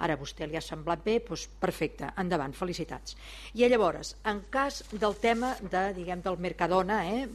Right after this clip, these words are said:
diguem-ho així, de l'antic Mercadona, vostè diu no es pot ser més contundent. Jo no, jo no sé, he dit, eh, més contundent per dir alguna cosa. Jo crec que des de l'Ajuntament hem de donar solucions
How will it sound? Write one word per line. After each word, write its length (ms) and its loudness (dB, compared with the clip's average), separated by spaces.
diguem-ho 260 -6
així, 240 -2
de 80 4
l'antic 320 -4
Mercadona, 560 2
vostè 320 -2
diu 180 2
no 120 -4
es 60 -12
pot 160 -8
ser 120 -10
més 160 -6
contundent. 580 -6
Jo 140 -6
no, 140 -4
jo 80 -8
no 120 -6
sé, 160 -4
he 80 -8
dit, 240 -10
eh, 280 -6
més 180 -2
contundent 460 -4
per 120 2
dir 120 -2
alguna 260 -2
cosa. 360 2
Jo 140 2
crec 240 -2
que 80 2
des 160 0
de 80 2
l'Ajuntament 760 2
hem 200 2
de 160 2
donar 320 4
solucions 960 0